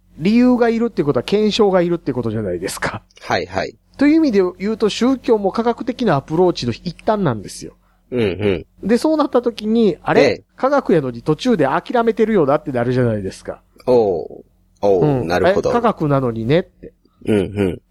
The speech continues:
Speaker 1: え、君ら始祖の立場と全然違うことやってるよねってなるじゃないですか。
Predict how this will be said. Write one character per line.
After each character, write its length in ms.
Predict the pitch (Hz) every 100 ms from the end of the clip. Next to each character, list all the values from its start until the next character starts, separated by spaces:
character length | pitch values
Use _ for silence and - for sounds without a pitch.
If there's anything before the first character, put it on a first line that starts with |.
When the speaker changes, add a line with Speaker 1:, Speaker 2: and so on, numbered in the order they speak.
| -
Speaker 1:
え、 140 | 190 180
君 240 | 247 262
ら 200 | 208 143
始 200 | - 240
祖 140 | 254
の 120 | 202 143
立 220 | 156 143
場 120 | 135
と 120 | - 104
全 200 | 160 190
然 140 | 196
違 80 | 202
う 120 | 196
こ 100 | 185
と 60 | 160
や 80 | 139
っ 60 |
て 120 | - 139
る 60 |
よ 100 | 135
ね 100 | 135
っ 40 | 175
て 120 | 135
な 120 | 117
る 80 | 110
じ 80 | 113
ゃ 40 |
な 100 | 90
い 60 | 85
で 100 | -
す 120 | -
か。 160 | -